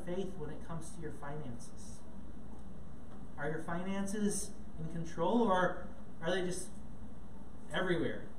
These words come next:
And then you get to the middle of the month and it's like, "Oh no, I've got this and that and that." Living by faith means that you're organized,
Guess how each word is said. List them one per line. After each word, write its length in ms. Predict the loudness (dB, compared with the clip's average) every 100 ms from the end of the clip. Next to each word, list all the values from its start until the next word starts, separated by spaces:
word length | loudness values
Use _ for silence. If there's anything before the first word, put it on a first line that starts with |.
| -2 -2
And 100 | 0
then 100 | 2
you 140 | 2 2
get 200 | 2 2
to 160 | 2
the 280 | 4 2 2 2
middle 300 | 2 4 4
of 80 | 4
the 80 | 2
month 280 | 2 2
and 80 | 0
it's 120 | -2
like, 220 | -2 -2 -2 -2 -2 -2 -4 -4 -4 0
"Oh 220 | 2 4
no, 640 | 6 8 8 8 6 4 0 -2 -2 -2 0 -2 -2 -4 -4 2
I've 240 | 6 6 8
got 320 | 6 6 8
this 260 | 10 10
and 160 | 6 6
that 300 | 8 10 10
and 260 | 6 6 10
that." 400 | 12 10 6 0 -2 -2 -2 -2 -2 -2 -2 -2 -2 -2 -2 -2 -2 -2 -2 -2 -2 -2 -2 -2 -2 -2 -2 -2 0
Living 240 | 2 4
by 200 | 4 2
faith 360 | 2 0 0 2
means 300 | 0 0 0
that 80 | 2
you're 220 | 2 2
organized, 880 | 2 4 4 2 2 -2 -2 -2 -2